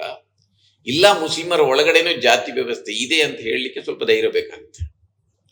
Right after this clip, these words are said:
ಈ ಸಮಾಜದಲ್ಲಿ ಬುದ್ಧಿಜೀವಿಗಳು, ಸಾಕ್ಷಿ ಪ್ರಜ್ಞೆಗಳು ಅಂತ ನಾವು ಏನ್ ಹೇಳ್ತೇವೆ, ಅವ್ರು ಮಾಡ್ಬೇಕಾದ ಕೆಲಸನೇ ಇದೆ. ಕೆಲವು ಸಂದರ್ಭದಲ್ಲಿ ಕೆಲವು ನಿಷ್ಠುರವಾದದ್ದನ್ನ ಹೇಳ್ಬೇಕಾಗುತ್ತೆ, ಹೇಳುವ ಧೈರ್ಯ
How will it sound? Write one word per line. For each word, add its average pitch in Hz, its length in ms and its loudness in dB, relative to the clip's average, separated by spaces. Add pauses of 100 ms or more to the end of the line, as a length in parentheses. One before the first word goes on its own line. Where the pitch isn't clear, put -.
(1200)
ಈ 120 100 -4
ಸಮಾಜದಲ್ಲಿ 170 800 2
ಬುದ್ಧಿಜೀವಿಗಳು, 135 800 0
ಸಾಕ್ಷಿ 131 340 2
ಪ್ರಜ್ಞೆಗಳು 127 640 -6
ಅಂತ 117 160 -8
ನಾವು 110 260 -6
ಏನ್ 107 200 -4
ಹೇಳ್ತೇವೆ, - 800 -10 (580)
ಅವ್ರು 120 220 0
ಮಾಡ್ಬೇಕಾದ 143 540 2
ಕೆಲಸನೇ 104 580 -6
ಇದೆ. - 420 -12 (520)
ಕೆಲವು 151 280 4
ಸಂದರ್ಭದಲ್ಲಿ 123 1080 -4 (100)
ಕೆಲವು 123 240 -2
ನಿಷ್ಠುರವಾದದ್ದನ್ನ 120 920 -2
ಹೇಳ್ಬೇಕಾಗುತ್ತೆ, 135 840 -6
ಹೇಳುವ 110 280 -6
ಧೈರ್ಯ 104 280 0